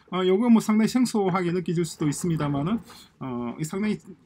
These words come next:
음, 중요한 주제입니다. 왜냐니까, 음, 우리 기존 자동차를 내연기관 전기모터로 대체한다 하더라도 환경오염의 주범, 환경오염의 주범은 타이어예요.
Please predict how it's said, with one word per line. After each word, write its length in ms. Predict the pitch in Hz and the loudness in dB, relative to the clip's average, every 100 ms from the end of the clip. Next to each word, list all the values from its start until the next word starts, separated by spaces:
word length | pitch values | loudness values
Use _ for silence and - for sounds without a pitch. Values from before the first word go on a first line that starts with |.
| - | -4
음, 240 | 156 151 151 | 0 0 0
중요한 440 | - 160 196 226 | 4 4 6 4
주제입니다. 460 | 160 156 113 95 101 | 2 2 0 0 -4
왜냐니까, 600 | 143 180 127 - 151 - - _ - | -2 -2 -4 -4 -6 -6 -20 _ -6
음, 340 | 139 117 98 98 _ - | 0 0 -2 -8 _ -6
우리 120 | 156 | -4
기존 280 | 156 240 233 | 0 2 4
자동차를 420 | 214 214 208 202 | 4 2 0 2
내연기관 640 | 160 143 185 196 202 190 185 | 2 2 0 -2 -2 0 0
전기모터로 520 | 156 175 190 196 165 | 0 0 0 -2 -4
대체한다 420 | 139 - 180 180 | -4 -2 -2 0
하더라도 400 | 175 135 127 160 - | -2 -2 -2 -4 -2
환경오염의 800 | 160 170 214 220 214 190 175 170 | -2 0 2 2 2 2 0 -2
주범, 380 | - 165 123 - - - | -4 -2 -2 -4 -12 -6
환경오염의 1000 | 135 139 160 165 156 160 156 139 147 | -4 -4 -4 -4 -6 -2 -2 -2 -4
주범은 340 | 165 151 147 139 - | -6 -6 -4 -4 -6
타이어예요. 500 | - 170 180 95 110 | -6 -2 -2 -2 -6